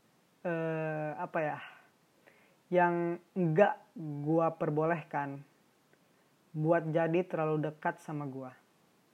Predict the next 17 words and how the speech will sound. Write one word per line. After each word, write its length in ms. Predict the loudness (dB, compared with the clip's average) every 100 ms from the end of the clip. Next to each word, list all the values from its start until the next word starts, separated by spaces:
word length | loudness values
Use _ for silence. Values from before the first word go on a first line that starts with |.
| _ _ _ _ _ _ 8
Mari, 480 | 10 10 6 0
mari 160 | 0 2
kita 160 | 4 4
mulai 240 | 4 4
deh. 180 | 2 -4 -14 _ _ _ _ _ _ _ _ -8
Satu, 320 | -4 0 -2 -4 _ _ _ _ _ _ _ _ _ _ _ -10 -6 2
gua 320 | 6 6 6
nggak 380 | 6 6 4 2 -12 _ _ _ _ _ _ _ _ _
pengen 560 | 2 2 0 -2 -6 -10 _ _ _ -10
buat 480 | 2 4 4 0 -2
terlalu 400 | 2 4 2 0
dekat 400 | 0 -2 -2 -4
sama 320 | -4 -2 -4
orang 480 | -2 -2 -2 -2 -6 -10 _ -10
yang 240 | -6 -4
drama 320 | -2 -4 -4
terus, 320 | -4 -4 -4